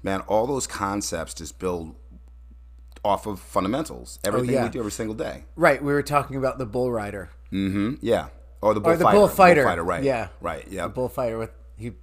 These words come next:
Speaker 2: he puts the bull into the hole.
Speaker 1: Mm-hmm.
Speaker 2: Right.
Speaker 1: Yep. Steps out the way and he goes running right past. It's, it's,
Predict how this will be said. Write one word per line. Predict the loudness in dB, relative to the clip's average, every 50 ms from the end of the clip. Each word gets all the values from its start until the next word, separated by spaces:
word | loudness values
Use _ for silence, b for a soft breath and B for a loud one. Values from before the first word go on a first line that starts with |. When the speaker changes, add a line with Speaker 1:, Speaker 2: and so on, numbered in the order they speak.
| -14 -12
Speaker 2:
he | -12 -10
puts | -4 -2 0 0 0 0
the | -4 -4
bull | 0 0 2 2 2
into | 0 -2 -4 -4
the | -4 -2
hole. | -2 -2 -2 -2 -2 -4 -6 -6
Speaker 1:
Mm-hmm. | -4 -2 -2 -2 0 -2 -2 -2
Speaker 2:
Right. | -2 -4 -6 -8 -12 -18 b b b b b b
Speaker 1:
Yep. | -6 -6 -6 -6 -6 -10 -16 -20 -20 -18 -16
Steps | -16 -12 -10 -8 -6 -4 -4
out | -4 -4 -4
the | -4
way | -2 0 0 2 0 0 -2
and | -4 -6
he | -8
goes | -10 -10 -8 -6
running | -6 -6 -4 -6
right | -8 -10 -10
past. | -10 -8 -8 -8 -10 -12 -14 -16 b b b b b b b b -10
It's, | -10 -10 -10 -12 -8 -8
it's, | -6 -6 -6 -6 -8 -8 -10 -14